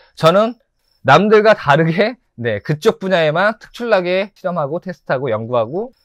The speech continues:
개발하는 사람이에요. 그러다 보니까 당연히 다를 수밖에 없어요. 그래서 무조건 제 말을 무조건 신뢰하고 제 말이 정답이다는 아니에요. 근데 조금 더 나을 수밖에 없어요. 왜냐면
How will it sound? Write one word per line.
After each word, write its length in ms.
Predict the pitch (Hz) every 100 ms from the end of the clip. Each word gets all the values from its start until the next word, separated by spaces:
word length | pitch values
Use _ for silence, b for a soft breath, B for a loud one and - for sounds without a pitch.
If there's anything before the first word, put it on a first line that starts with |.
| _
개발하는 760 | - 131 151 175 147 135 160 175
사람이에요. 600 | 196 185 156 101 87 92 _ _
그러다 200 | 135 135
보니까 240 | 123 147
당연히 280 | - 113 123
다를 200 | - 113
수밖에 280 | - 120 95
없어요. 360 | - 87 87 - _ _ _
그래서 380 | - 127 165 202 b b
무조건 360 | - 156 202 226
제 160 | - 151
말을 260 | 170 175
무조건 280 | 127 151 165
신뢰하고 1300 | 156 180 180 - _ _ _ - - 202 147 175 254 b -
제 140 | 135
말이 200 | 143 151
정답이다는 720 | 139 135 202 196 185 180 196
아니에요. 480 | 135 113 120 127 92 - _
근데 400 | 131 143 202 254 _
조금 300 | 180 180 175
더 100 | 170
나을 220 | 117 139
수밖에 360 | 151 147 -
없어요. 420 | 90 - 92 90 107
왜냐면 420 | 110 120 143 143